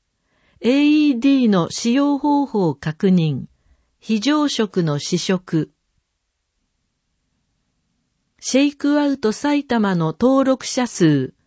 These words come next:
五十九万四千四百七十六人。参加形態別登録人数。参加形態、学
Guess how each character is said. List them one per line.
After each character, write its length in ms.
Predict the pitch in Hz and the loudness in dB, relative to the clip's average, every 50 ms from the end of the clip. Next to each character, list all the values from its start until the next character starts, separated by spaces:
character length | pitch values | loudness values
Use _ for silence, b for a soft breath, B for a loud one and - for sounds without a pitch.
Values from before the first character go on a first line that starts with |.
| _ _ _ _ _ _ - | _ _ _ _ _ _ -4
五 180 | 170 196 202 | 0 2 2
十 320 | 214 220 302 302 294 302 294 | 2 2 2 0 0 0 -2
九 320 | - - 294 285 285 285 | 0 2 2 4 2 2
万 340 | 285 285 285 269 233 185 165 170 | 0 0 0 0 0 -2 0 0
四 260 | 196 226 262 294 294 | 2 2 2 0 -2
千 360 | 294 - 302 294 277 254 233 | -6 -6 -4 -2 0 0 2
四 260 | 226 247 247 247 240 | 2 4 4 2 2
百 320 | 220 - 202 196 - 202 190 | 0 -2 -4 -2 0 0 2
七 320 | 202 208 220 254 294 285 | 2 2 0 0 -2 -4
十 320 | 240 226 226 208 185 160 | -4 -2 0 2 2 2
六 260 | 151 160 160 - - 190 | 2 0 0 0 0 0
人。 400 | 170 156 139 123 110 107 - _ _ _ _ _ _ _ _ _ _ _ _ _ _ _ _ _ _ _ _ _ | 0 0 0 -2 -4 -6 -10 _ _ _ _ _ _ _ _ _ _ _ _ _ _ _ _ _ _ _ _ _
参 340 | - - - 247 269 285 285 | -12 -6 -2 -2 -2 -2 -2
加 160 | 285 - 277 | -2 -4 -6
形 300 | 277 - 277 269 277 277 | -4 -2 0 0 0 0
態 340 | 277 - 262 262 254 254 226 | -2 -2 -2 -2 0 0 0
別 420 | 214 247 233 - - 226 220 - _ | 0 0 0 0 -2 -2 -2 -2 _
登 260 | - 220 247 277 285 285 | -2 0 2 2 2 2
録 300 | 285 277 277 - 269 262 | 2 0 0 0 0 2
人 340 | 254 254 254 247 226 202 | 2 2 4 4 2 2
数。 440 | 160 143 147 151 143 139 127 - - _ _ _ _ _ _ _ _ _ _ _ _ _ _ _ _ _ _ _ _ _ _ _ _ _ _ | 2 2 2 0 2 0 -2 -4 -8 _ _ _ _ _ _ _ _ _ _ _ _ _ _ _ _ _ _ _ _ _ _ _ _ _ _
参 380 | - - - 240 277 294 302 285 | -14 -6 -2 -2 -2 -2 -2 -4
加 160 | - 285 285 | -4 -4 -4
形 320 | 285 - 285 285 262 240 | -2 -2 -2 0 0 0
態、 400 | - - 170 156 143 139 - - _ _ _ _ _ _ _ _ _ _ _ _ _ - | -2 -2 -4 -2 -2 -4 -6 -8 _ _ _ _ _ _ _ _ _ _ _ _ _ -16
学 280 | 170 165 214 220 220 | -10 -8 -6 -6 -8